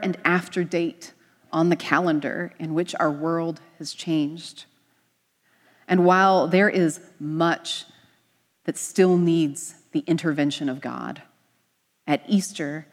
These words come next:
we have been given the hope we need.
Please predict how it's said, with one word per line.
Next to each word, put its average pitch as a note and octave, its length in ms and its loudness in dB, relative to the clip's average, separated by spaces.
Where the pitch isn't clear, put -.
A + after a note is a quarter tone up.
we F3 180 0
have D#3+ 200 -6
been D#3+ 140 -2
given C#3+ 280 0
the C3+ 60 0
hope C#3+ 360 -10
we C#3+ 140 -4
need. - 320 -10